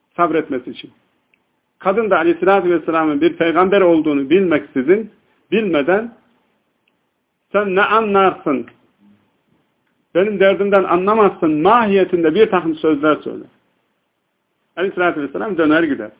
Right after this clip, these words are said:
Çünkü o, o hal üzere. Aleyhissalatü vesselamın etrafındaki kimseler, "Bu Allah'ın ra-, nebisidir,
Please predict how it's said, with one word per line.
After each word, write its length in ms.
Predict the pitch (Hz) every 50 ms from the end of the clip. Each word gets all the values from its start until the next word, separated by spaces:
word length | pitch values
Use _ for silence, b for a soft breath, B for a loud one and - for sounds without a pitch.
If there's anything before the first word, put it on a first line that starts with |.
| _
Çünkü 280 | - - 165 160 - -
o, 400 | - 180 190 196 196 190 196 - _ _
o 140 | - 190 175
hal 160 | 170 165 151
üzere. 320 | 135 127 117 120 113 110 104 - _ _ _ _ _ _ _ _ _ _ _ _ _ _ _ _ _ _ _ _ _ _ _ _ _ _ _ _ _ _ _ _ _ _ -
Aleyhissalatü 400 | 139 139 139 160 175 185 170 175
vesselamın 360 | 165 - 165 165 170 165 160
etrafındaki 640 | 156 151 - 160 165 156 156 160 156 160 156 185 180
kimseler, 500 | - 175 156 - - 143 147 165 190 196 202 - _ _ _ _ _ _ _ _ _ _ _ _ _ _ _ _ _ _ _ -
"Bu 120 | 156 160
Allah'ın 420 | 156 160 156 170 165 170 180 170 156
ra-, 320 | 143 143 143 - 147 143
nebisidir, 720 | 139 143 139 156 151 143 - - 175 170 143 131 120